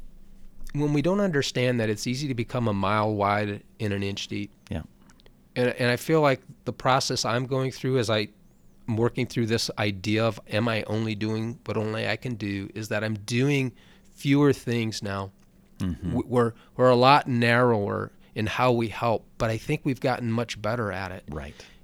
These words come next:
Speaker 1: And we're adding more value. I don't know, Jim, what do you think about that?
Speaker 2: I, you know, you said that less, uh, I'm using a paraphrase, but less products, but better ones. I think about Steve Jobs and the thing they did at Apple. They made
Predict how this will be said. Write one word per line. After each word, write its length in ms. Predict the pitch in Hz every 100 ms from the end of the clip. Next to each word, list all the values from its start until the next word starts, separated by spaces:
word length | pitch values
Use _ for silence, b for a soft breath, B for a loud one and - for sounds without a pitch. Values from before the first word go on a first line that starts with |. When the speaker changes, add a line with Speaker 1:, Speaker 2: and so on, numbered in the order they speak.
| -
Speaker 1:
And 140 | 120 117
we're 80 | 113
adding 300 | 123 120 117
more 200 | 113 101
value. 480 | 95 98 101 98 101 - -
I 80 | 143
don't 100 | 127
know, 100 | 107
Jim, 200 | 117 117
what 80 | 135
do 40 |
you 40 | 120
think 180 | 131
about 260 | 104 101 -
that? 280 | 104 104 -
Speaker 2:
I, 20 |
you 80 | 107
know, 60 | 104
you 140 | 90
said 240 | - 104
that 360 | 87 82 82 92
less, 400 | 90 92 87 - - - -
uh, 480 | - - - - -
I'm 160 | 87 90
using 280 | 90 76
a 280 | 78 76 76 -
paraphrase, 480 | 98 87 - 78
but 120 | - 82
less 220 | 95 -
products, 640 | - 87 90 82 82 -
but 260 | - 78 71
better 280 | 87 92 90
ones. 240 | 95 90
I 40 | -
think 220 | - 95
about 200 | 78 78
Steve 260 | - 87 73
Jobs 420 | 82 82 76 78
and 120 | 78
the 120 | 78
thing 200 | - 90
they 80 | 80
did 240 | 76 78 76
at 20 |
Apple. 360 | 80 73 71 71
They 140 | - 80
made 340 | 82 78 71